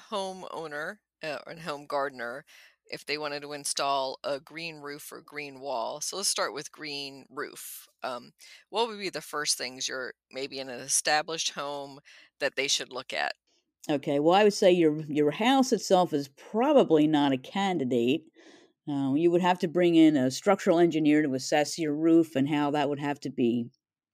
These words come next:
Speaker 2: reinforced to hold the weight. But maybe you have, like, a shallow, like, what's called a shed roof or a porch roof, a smaller area that you might retrofit to hold a roof, a green roof, or maybe have an outdoor garden shed,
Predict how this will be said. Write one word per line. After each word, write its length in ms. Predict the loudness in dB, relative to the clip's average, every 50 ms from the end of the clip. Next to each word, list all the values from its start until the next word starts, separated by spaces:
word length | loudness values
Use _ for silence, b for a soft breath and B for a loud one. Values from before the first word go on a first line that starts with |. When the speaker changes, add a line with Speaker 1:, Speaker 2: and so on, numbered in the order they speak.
| _ _ _ _ _ _ _ _ -16 B B B B B B B -6
Speaker 2:
reinforced 760 | 0 2 4 4 4 4 2 2 6 8 8 8 8 6 4
to 60 | 0
hold 220 | 2 4 4 4 4
the 80 | 4
weight. 320 | 4 6 6 6 6 4 2
But 100 | -2 -2
maybe 260 | 2 2 2 4 2
you 80 | 2 0
have, 240 | 0 0 0 2 2
like, 180 | 2 0 0
a 40 | -2
shallow, 480 | -4 -2 2 2 4 6 6 6 4 4
like, 220 | 4 2 2 0 -2
what's 160 | -6 -8 -6
called 220 | -6 -6 -6 -6
a 40 | -6
shed 300 | -6 -2 0 0 2 2
roof 440 | 4 6 6 6 6 4 2 -2 -6
or 60 | -8
a 80 | -8 -8
porch 420 | -4 0 0 2 2 0 -2 0
roof, 500 | 2 4 6 6 4 2 0 -6 -16 -20 _ b b b b b b b b b b b b -8
a 40 | -6
smaller 420 | -4 0 2 4 6 6 6 6
area 360 | 6 6 6 6 6 6 4
that 220 | 4 4 4 2 2 -2 -4
you 180 | -4 -2 0
might 320 | 0 2 2 2 2 0 2
retrofit 640 | 2 2 2 2 0 -2 0 4 6 6 6 4 2
to 80 | -4 -2
hold 240 | 0 2 2 2 2
a 20 |
roof, 540 | 0 0 0 0 0 0 -2 -4 -10 -20 -20 _ _ _ -14
a 60 | -6
green 260 | -4 -2 0 0 2
roof, 380 | 2 2 2 0 0 -4 -10 _ _ _ _ _ _ _ _ _ -2
or 100 | 0 2
maybe 220 | 4 4 2 2 2
have 140 | 2 2
an 40 | 2
outdoor 300 | 0 0 2 2 2 2
garden 380 | 4 6 6 6 6 6 6 4
shed, 480 | 2 2 -2 -2 -2 -4 -10 -12 -16